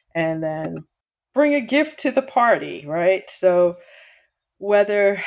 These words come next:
you're in a critique group and you're giving the critique, um, make sure that you, you take the time to read everything carefully. You make notes, you mark it up as you go. And you want that from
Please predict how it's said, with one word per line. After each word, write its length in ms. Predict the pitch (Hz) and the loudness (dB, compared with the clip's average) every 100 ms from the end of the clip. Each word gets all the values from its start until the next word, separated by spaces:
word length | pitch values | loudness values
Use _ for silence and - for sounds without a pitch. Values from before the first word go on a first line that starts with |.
| - - - _ - | -12 -14 -20 _ -8
you're 200 | 208 190 | 0 0
in 260 | 196 190 | 0 -2
a 100 | 175 | -2
critique 540 | 175 208 196 254 247 247 | -6 -10 -8 -6 -6 -6
group 380 | 233 226 226 | -10 -10 -10
and 160 | 147 156 | -10 -6
you're 180 | 190 240 | -6 -6
giving 420 | 233 226 220 214 | -8 -8 -8 -8
the 80 | 208 | -10
critique, 680 | 208 220 214 220 208 208 _ - _ _ _ _ _ _ | -10 -14 -12 -12 -10 -10 _ -20 _ _ _ _ _ _
um, 340 | 156 156 156 175 | -6 -4 -6 -4
make 260 | 220 285 | -2 -4
sure 460 | - - 277 294 277 | -6 -10 -2 2 2
that 300 | - 156 - 165 | 2 -2 -4 -14
you, 360 | 190 196 208 196 _ _ _ | -12 -10 -10 -14 _ _ _
you 180 | 190 214 | -16 -14
take 360 | 226 240 240 233 | -12 -10 -10 -10
the 80 | |
time 340 | 214 196 190 190 | -10 -6 -8 -8
to 160 | - | -10
read 440 | 170 175 190 180 180 | -10 -8 -8 -8 -6
everything 520 | 165 170 185 175 165 | -6 -6 -8 -8 -10
carefully. 560 | - 160 156 - 151 151 | -10 -10 -10 -12 -14 -12
You 160 | 151 | -10
make 240 | 156 147 170 | -10 -10 -8
notes, 460 | 175 160 - - | -6 -6 -6 -14
you 80 | 151 | -14
mark 220 | 151 147 - | -12 -12 -10
it 80 | 151 | -8
up 140 | 143 | -8
as 180 | 151 147 | -10 -12
you 80 | 175 | -6
go. 280 | 185 165 - | -2 -2 -2
And 200 | 175 175 | -6 -8
you 140 | 185 | -8
want 300 | 175 196 175 | -4 -4 -2
that 300 | 160 143 - | -4 -4 -10
from 280 | 170 156 147 | -8 -8 -8